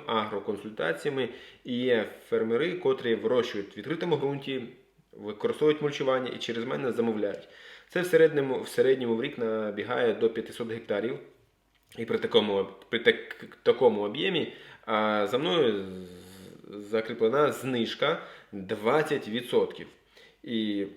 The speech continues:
це вигідно всім, хто спів-, співпрацюють, е, зі мною, і мені це вигідно, тому що, а, більше людей хочуть співпрацювати зі мною. Це передісторія.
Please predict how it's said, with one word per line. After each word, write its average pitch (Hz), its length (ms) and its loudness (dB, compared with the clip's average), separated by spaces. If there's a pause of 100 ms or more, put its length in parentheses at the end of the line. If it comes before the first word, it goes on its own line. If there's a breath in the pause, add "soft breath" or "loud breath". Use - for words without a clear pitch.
(180)
це - 200 2
вигідно 135 600 4
всім, 165 260 -6
хто 120 160 -4
спів-, 117 200 -8
співпрацюють, 113 1000 -4
е, 104 240 -2
зі 113 100 -8
мною, 160 420 0
і 147 120 -6 (400)
мені 127 320 0
це 110 140 -6
вигідно, 135 280 -4
тому 110 220 -4
що, 117 380 4 (240 loud breath)
а, 101 400 0
більше 113 280 -4
людей 113 260 -2
хочуть 117 320 -6
співпрацювати - 580 -6 (180)
зі 95 100 -8
мною. 87 180 -6 (1080)
Це 135 180 2
передісторія. 110 640 -4